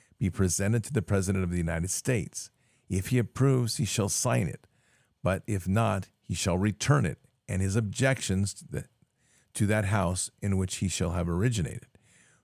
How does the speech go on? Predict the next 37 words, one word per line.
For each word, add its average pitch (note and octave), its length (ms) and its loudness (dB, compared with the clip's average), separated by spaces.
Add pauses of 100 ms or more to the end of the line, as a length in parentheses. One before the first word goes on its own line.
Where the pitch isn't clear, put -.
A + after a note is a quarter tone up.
who A#2+ 140 4
shall G2 360 0
enter B2 280 2
the C3+ 180 2
objections F#2 580 -2
at - 200 -4
large F2 440 2 (100)
on G2 240 2
the A#2+ 80 6
journal A2 460 2
and G2 200 -2
proceed G#2+ 440 -2
to F2+ 100 -2
reconsider G#2+ 840 -2
it. - 200 -12 (840)
This G2 180 0
is B2 120 -2
civil B2+ 480 0 (120)
law. F2+ 480 -2
This A2 300 0
is G#2 100 -2
when G2 160 2
people G#2 320 0
work F#2+ 240 -2
civilly A#2 520 0
with F2+ 180 -4
one F2+ 180 0
another, E2 420 -2 (480)
and E2 120 0
they F2 60 2
don't F#2+ 200 0
try F#2 220 0
to E2 300 -2 (920)
do G#2 180 2
silly G2 360 0
things D#2+ 400 0
like D2+ 320 -8